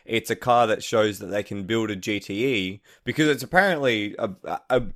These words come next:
able to be homologated for G T E or something along those lines. Um, but it, um,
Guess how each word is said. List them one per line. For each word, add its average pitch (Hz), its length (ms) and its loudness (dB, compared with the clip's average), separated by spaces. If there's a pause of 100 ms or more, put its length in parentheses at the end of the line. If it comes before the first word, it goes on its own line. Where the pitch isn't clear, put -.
(140)
able 135 300 6
to 117 100 -12
be 110 140 -2
homologated 110 560 0
for 101 80 -8
G 95 200 -8
T 98 100 -8
E 98 180 -4
or 95 80 -6
something 107 260 -8
along 98 220 -4
those 92 200 -8
lines. 95 460 -6 (380)
Um, 98 500 -4 (100)
but 127 460 2 (140)
it, - 580 -6
um, 107 520 0